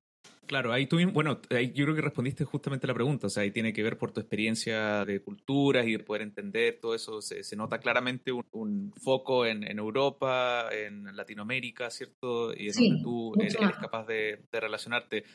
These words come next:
Speaker 1: Yo al revés, bueno, en, en, en Vancouver hay mucho asiático, no, no puedo decir de que,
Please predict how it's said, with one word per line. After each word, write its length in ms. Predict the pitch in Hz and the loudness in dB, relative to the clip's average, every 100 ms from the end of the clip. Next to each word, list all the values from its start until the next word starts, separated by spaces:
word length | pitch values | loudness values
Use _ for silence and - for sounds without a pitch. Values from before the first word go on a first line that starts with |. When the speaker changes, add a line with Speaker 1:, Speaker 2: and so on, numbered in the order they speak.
| - - _ | -20 -20 _
Speaker 1:
Yo 240 | 120 107 143 | -4 2 2
al 120 | 147 | 4
revés, 280 | 135 123 147 | 2 2 2
bueno, 200 | 131 107 | 0 -2
en, 220 | 101 85 - | -2 -4 -12
en, 200 | 92 85 | -14 -12
en 140 | 104 | -8
Vancouver 420 | 101 101 123 117 113 | -6 -6 -4 -2 -2
hay 80 | 107 | -2
mucho 340 | 110 113 120 | -4 -4 -4
asiático, 720 | - 110 95 110 127 143 160 _ - | -2 0 -2 -4 0 0 -2 _ -8
no, 120 | 98 | -6
no 180 | 90 87 | -4 -4
puedo 160 | 101 101 | 2 2
decir 220 | 104 98 | 2 2
de 120 | 113 | 0
que, 280 | 104 98 - | 4 2 2